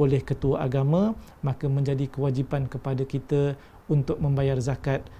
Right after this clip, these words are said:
kepada iaitu institusi yang telah dilantik oleh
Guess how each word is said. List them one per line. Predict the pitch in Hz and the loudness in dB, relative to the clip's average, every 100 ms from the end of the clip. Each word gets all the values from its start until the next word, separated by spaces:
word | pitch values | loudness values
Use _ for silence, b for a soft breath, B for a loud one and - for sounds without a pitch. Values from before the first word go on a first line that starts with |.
| B | B
kepada | - 135 139 131 139 151 160 165 B B | -4 -2 0 0 4 4 4 0 B B
iaitu | 139 160 139 - 147 143 147 - | -4 -2 -4 -2 0 0 -2 -2
institusi | 147 - 151 - 156 - 196 208 220 B B - | -2 0 -4 0 -2 2 2 2 0 B B 0
yang | 143 131 | 0 0
telah | - 139 131 131 | 0 0 0 0
dilantik | 143 139 139 - 147 - | 0 2 0 0 -2 -2
oleh | 143 135 135 | -2 0 -2